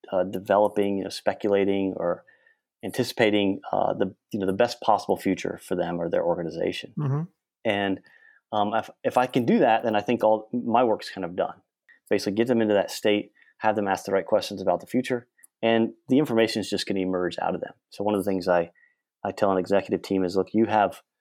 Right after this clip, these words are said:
Speaker 1: uh, you have all the information you need inside you already. My job is to help you, uh, help pull it out of you, make it evident, and then help you integrate it into ways that create the future."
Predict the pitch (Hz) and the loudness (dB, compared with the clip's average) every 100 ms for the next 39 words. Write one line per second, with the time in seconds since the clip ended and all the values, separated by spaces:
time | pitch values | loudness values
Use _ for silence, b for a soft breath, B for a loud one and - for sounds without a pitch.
0 | _ _ - 95 90 107 151 117 113 104 | _ _ -6 -2 2 2 4 4 2 0
1 | 98 98 95 - 101 90 95 90 85 - | -4 -2 -2 -2 -4 0 0 -2 -4 0
2 | 107 113 113 - 92 92 101 147 147 101 | 2 2 0 -2 -2 0 0 0 -2 0
3 | 104 104 95 92 - 95 92 98 92 90 | 4 4 2 -2 -6 -2 -2 0 0 0
4 | 90 101 90 104 - - 101 87 85 85 | -2 -2 -2 -2 -4 2 2 2 -2 -4
5 | 76 85 _ _ - 87 - 90 85 - | -8 -12 _ _ -4 -2 2 0 0 -10
6 | _ 98 98 95 95 _ 107 - 101 101 | _ -2 0 0 -4 _ -2 0 0 0
7 | 98 101 98 92 90 92 - - 92 71 | 2 2 2 2 2 2 0 -4 -4 -4
8 | - 90 87 - | -6 -6 -6 -10